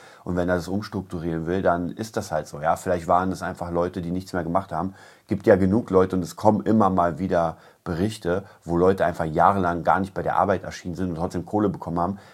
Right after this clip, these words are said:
weil keiner sich dafür interessiert hat. Ja, dann gucke ich, „Ja, was mit George hier?“ „Ja, der ist krank.“ Drei Jahre später, „Was mit George?“ „Ja, ich glaub, der war krank.“ Vier Jahre später, „Was ist eigentlich mit George?“ „Äh, ja, gute Frage. Der, der ist wahrscheinlich wieder krank.“ So, und dann irgendwie nach sechs, sieben Jahren denkt man sich so,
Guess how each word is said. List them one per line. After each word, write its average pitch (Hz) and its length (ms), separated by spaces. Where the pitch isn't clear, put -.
weil 104 360
keiner 98 400
sich 92 160
dafür - 240
interessiert 85 480
hat. - 180
Ja, 92 220
dann 87 120
gucke 104 240
ich, 92 120
„Ja, 87 240
was 87 180
mit 92 180
George 95 300
hier?“ 104 140
„Ja, 85 260
der 78 120
ist - 180
krank.“ 85 360
Drei 85 200
Jahre 90 180
später, 98 320
„Was 82 100
mit 90 180
George?“ 98 280
„Ja, 98 240
ich 95 80
glaub, 95 200
der 87 120
war 80 140
krank.“ 78 360
Vier 107 200
Jahre 98 240
später, 90 440
„Was 107 140
ist 117 80
eigentlich 95 140
mit 92 140
George?“ - 380
„Äh, 85 400
ja, 82 320
gute 80 260
Frage. 90 420
Der, 85 240
der 104 160
ist 98 120
wahrscheinlich 95 340
wieder 87 160
krank.“ 80 360
So, 87 180
und 76 140
dann 92 120
irgendwie 92 200
nach 85 140
sechs, 90 220
sieben 85 140
Jahren 87 280
denkt 92 200
man 85 100
sich 85 120
so, 90 240